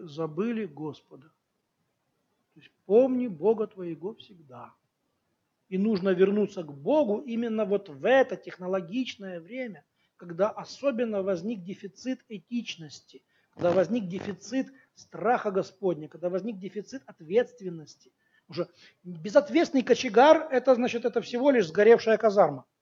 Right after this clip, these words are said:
Но безответственный, э, скажем там, рабочий на пульте ядерной станции – это новый Чернобыль.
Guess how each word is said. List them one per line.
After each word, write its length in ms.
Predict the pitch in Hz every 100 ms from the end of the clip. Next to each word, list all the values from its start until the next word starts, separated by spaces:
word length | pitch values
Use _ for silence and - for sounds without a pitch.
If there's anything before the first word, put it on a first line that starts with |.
| _ _ _ _ _ _ _ _ _
Но 140 | 151
безответственный, 920 | 160 170 202 190 269 - 220 190 170 - _ _ _ _ _ 190
э, 140 | 170
скажем 360 | - 196 185 180
там, 380 | 185 160 135 _ _ _ _ -
рабочий 600 | 180 202 214 185 165 165
на 300 | 170 185 170
пульте 560 | - 214 196 - 147 - _ _ -
ядерной 380 | 170 156 151
станции – 540 | 127 180 277 - 147 123 _ _ _ _ _ _ _ _
это 200 | 294 285
новый 280 | 269 233 214
Чернобыль. 540 | 202 220 208 143